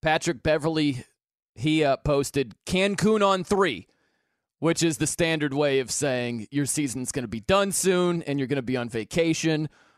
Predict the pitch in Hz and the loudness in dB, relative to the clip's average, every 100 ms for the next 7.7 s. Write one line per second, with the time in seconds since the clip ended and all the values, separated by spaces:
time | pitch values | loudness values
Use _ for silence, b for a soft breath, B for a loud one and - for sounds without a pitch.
0 | b - 160 165 131 156 170 170 147 - | b -2 0 2 0 0 2 2 -2 -6
1 | - _ - 139 147 143 - _ _ _ | -10 _ -6 0 2 0 -2 _ _ _
2 | _ _ _ 143 165 196 147 196 185 - | _ _ _ -6 -2 0 2 0 0 -2
3 | - 180 143 131 196 185 160 143 139 156 | 0 0 -2 0 2 2 0 0 0 0
4 | 123 101 - - 156 - - 208 185 - | -2 -6 -12 -2 -2 -2 -2 0 0 -2
5 | - b b b - 127 196 262 269 156 | -8 b b b -16 0 2 4 2 2
6 | 170 226 247 - 262 220 - b b b | 2 4 4 4 4 2 0 b b b
7 | - 202 185 320 294 185 | -4 -2 4 4 4 0